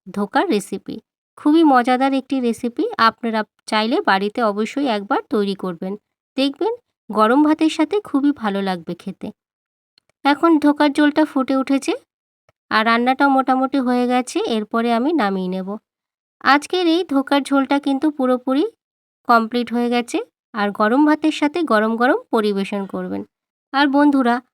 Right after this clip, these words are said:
আজকের এই ডিমের ধোকা রান্নার রেসিপিটা যদি আপনাদের ভালো লেগে থাকে, একটা লাইক অবশ্যই করবেন। আর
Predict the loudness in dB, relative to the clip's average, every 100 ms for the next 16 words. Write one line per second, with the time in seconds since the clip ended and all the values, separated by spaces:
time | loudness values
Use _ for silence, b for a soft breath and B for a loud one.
0 | _ 0 0 0 -2 0 0 -2 -8 _
1 | _ _ _ _ _ -10 -2 2 4 2
2 | 0 -2 2 4 6 6 6 4 2 0
3 | 0 0 2 2 2 2 2 0 0 0
4 | 0 0 0 0 -2 -2 -4 -6 -8 _
5 | _ -6 -6 0 0 2 0 0 0 0
6 | 0 0 0 -2 -6 -6 -10 -14 _ _
7 | _ 0 2